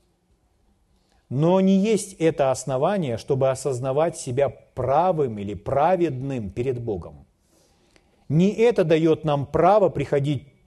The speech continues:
пред Богом и испытывать смелость и дерзновение. Не то, что мы правильно вели себя последние несколько часов или несколько дней, или, может быть, последние две недели. Мы приходим к Богу не на основании наших дел,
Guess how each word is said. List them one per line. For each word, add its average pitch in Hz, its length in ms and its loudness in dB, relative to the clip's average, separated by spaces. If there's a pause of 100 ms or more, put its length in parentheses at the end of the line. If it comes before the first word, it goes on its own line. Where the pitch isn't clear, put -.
(120)
пред 143 340 0
Богом 175 400 2
и 135 200 -4
испытывать 147 560 -2
смелость 151 420 -2
и 135 40 -8
дерзновение. 98 760 -6 (840)
Не 165 140 0
то, 254 180 0
что 202 220 0
мы 180 160 2
правильно 165 720 2
вели 151 320 -2
себя 123 420 -6 (340)
последние 165 800 0
несколько 139 460 -4
часов 196 460 -4 (520)
или 139 220 -2
несколько 156 520 -2
дней, 147 500 -8 (220)
или, 135 140 -2
может 151 240 2
быть, 151 160 -4
последние 151 460 -2
две 135 180 -4
недели. 117 480 -10 (1040)
Мы 156 160 -2
приходим 196 500 2
к 165 40 0
Богу 190 260 2
не 170 140 0
на 175 160 2
основании 170 840 -2
наших 120 440 -6
дел, 87 220 -10